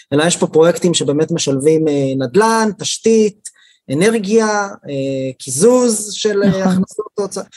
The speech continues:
Speaker 1: זאת אומרת, אז יש פה פרויקטים קצת מורכבים, זה מודלים שקרנות הון סיכון לא תמיד יודעות להסתכל עליהם, או לא כולן לפחות, אה, ולכן בעצם נאלצתם להשיג מימון ממה שנקרא המגזר הפיננסי המסורתי, מהבנקים.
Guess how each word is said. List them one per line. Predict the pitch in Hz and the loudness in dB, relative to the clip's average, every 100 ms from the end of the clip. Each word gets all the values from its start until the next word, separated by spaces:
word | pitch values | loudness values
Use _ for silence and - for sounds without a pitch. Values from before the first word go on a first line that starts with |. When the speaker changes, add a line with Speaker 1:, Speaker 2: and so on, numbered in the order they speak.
| - - | -20 -6
Speaker 1:
זאת | 180 | 0
אומרת, | 175 165 | 0 0
אז | 165 | 0
יש | 196 | 0
פה | 214 | -2
פרויקטים | 180 190 190 | 0 0 0
קצת | 175 185 | -4 -4
מורכבים, | 190 175 165 160 214 233 | -4 -2 -2 0 2 2
זה | 196 | 2
מודלים | 156 147 170 185 190 | 0 2 4 4 0
שקרנות | - 151 139 - 151 165 | 0 0 -2 -4 0 0
הון | 175 | 0
סיכון | - 151 170 156 | -4 -4 0 2
לא | 165 | 2
תמיד | 175 165 | 2 2
יודעות | 147 151 - | 4 2 0
להסתכל | 139 - - 165 | -10 -8 -2 0
עליהם, | 185 196 226 214 | 2 2 2 2
או | |
לא | 143 143 | 0 0
כולן | 143 139 151 | 0 0 2
לפחות, | 180 - 180 254 285 - - - - - | -2 -4 0 0 0 -6 -18 -20 -12 -2
אה, | 143 135 | 0 2
ולכן | 147 160 208 | 2 2 2
בעצם | 220 214 | 2 2
נאלצתם | 190 175 196 - 185 | 2 2 0 -2 -4
להשיג | 156 - 196 160 | -4 -4 -2 0
מימון | 160 220 254 262 262 - _ _ - | 2 4 4 4 0 -6 _ _ -8
ממה | 151 170 | -2 -2
שנקרא | 180 170 170 175 175 165 - - | -2 -2 0 2 2 0 -4 -10
המגזר | 175 160 175 185 | -8 -4 -2 -2
הפיננסי | 185 180 185 202 | 0 -2 0 -2
המסורתי, | 196 190 202 247 | -2 -4 -4 -2
מהבנקים. | 214 156 185 214 196 151 | -2 0 0 -2 -2 -2